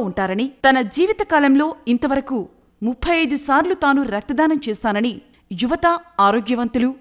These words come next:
స్త్రీ పురుషులు తప్పనిసరిగా రక్తదానం చేయాలని ఆహ్వానం పలికారన్నారు. అలాగే ఒక మనిషి రక్తదానం చేయడం వల్ల అది ముగ్గురికి ఉపయోగపడుతుందని, కానీ ప్రభు అయిన యేసుక్రీస్తు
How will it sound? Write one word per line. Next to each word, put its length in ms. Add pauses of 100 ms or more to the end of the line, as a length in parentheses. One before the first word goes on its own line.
(120)
స్త్రీ 200 (120)
పురుషులు 360 (440)
తప్పనిసరిగా 680 (160)
రక్తదానం 540
చేయాలని 400 (320)
ఆహ్వానం 380 (100)
పలికారన్నారు. 600 (280)
అలాగే 320 (340)
ఒక 100 (140)
మనిషి 340 (180)
రక్తదానం 540
చేయడం 340
వల్ల 140 (580)
అది 160 (420)
ముగ్గురికి 460 (120)
ఉపయోగపడుతుందని, 800 (280)
కానీ 200 (280)
ప్రభు 320
అయిన 140 (100)
యేసుక్రీస్తు 720